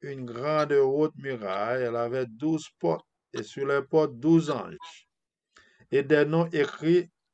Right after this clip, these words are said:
ceux des douze tribus des fils d'Israël. Les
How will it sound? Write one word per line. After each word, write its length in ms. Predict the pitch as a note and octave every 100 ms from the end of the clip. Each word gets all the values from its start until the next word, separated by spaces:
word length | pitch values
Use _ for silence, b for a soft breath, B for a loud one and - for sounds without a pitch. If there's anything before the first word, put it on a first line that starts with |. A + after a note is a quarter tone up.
| _ _
ceux 400 | - - E3 E3
des 200 | D3+ C#3+
douze 340 | D3+ D#3 D3
tribus 420 | - D3+ D3+ E3
des 160 | D3+ C3+
fils 440 | - D#3+ D#3+ C#3+
d'Israël. 800 | C#3+ C#3+ D3 C#3+ C#3+ D#3 D3+ A#2+ F2+ _ _ _ _ _ _ _ _ _ _ _ _ _ _ _ _ _ _ _ _
Les 220 | A#2+ C3+